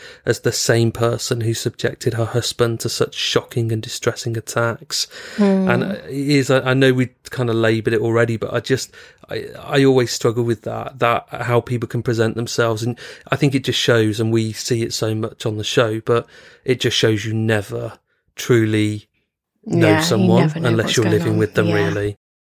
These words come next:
Speaker 1: So Cherie's barrister's only defence argument on her behalf was to point out that she had been a long-time sufferer of depression and anxiety throughout her whole life and had tried to self-medicate with excessive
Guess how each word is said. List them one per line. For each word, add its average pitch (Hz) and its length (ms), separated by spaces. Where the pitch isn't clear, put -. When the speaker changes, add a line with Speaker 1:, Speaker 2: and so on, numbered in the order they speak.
Speaker 1:
So 127 260
Cherie's 135 600
barrister's 120 560
only 117 240
defence 117 560
argument 113 600
on 113 140
her 110 140
behalf 110 460
was 120 140
to 143 100
point 127 380
out 117 180
that 123 100
she - 180
had 113 100
been 117 120
a 113 60
long-time 120 560
sufferer 117 600
of - 160
depression 120 420
and 113 100
anxiety 110 1000
throughout 113 420
her 123 80
whole 110 260
life 110 460
and 113 240
had 117 140
tried 110 260
to 117 60
self-medicate 113 720
with 120 160
excessive - 720